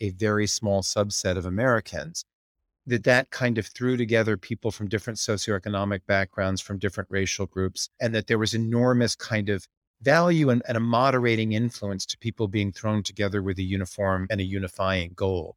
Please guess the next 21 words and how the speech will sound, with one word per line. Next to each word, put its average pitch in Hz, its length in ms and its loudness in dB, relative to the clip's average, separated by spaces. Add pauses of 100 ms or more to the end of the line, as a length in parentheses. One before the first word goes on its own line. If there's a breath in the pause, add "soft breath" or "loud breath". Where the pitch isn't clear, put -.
(140)
I 151 100 8
think 196 240 2
that 151 160 8
idea 127 420 4
of 113 80 -4
some 120 240 0
sort 117 200 0
of 104 100 -6
national 110 420 0
service, 107 400 -2
compulsory 107 540 -2
na-, 104 100 0 (160)
compulsory 107 640 -2
national 101 400 0
service, 98 560 -2
Israel 107 400 2
does 98 300 0
it, 101 100 0
but - 160 -8
where, 104 300 2 (180 loud breath)
whether 131 480 2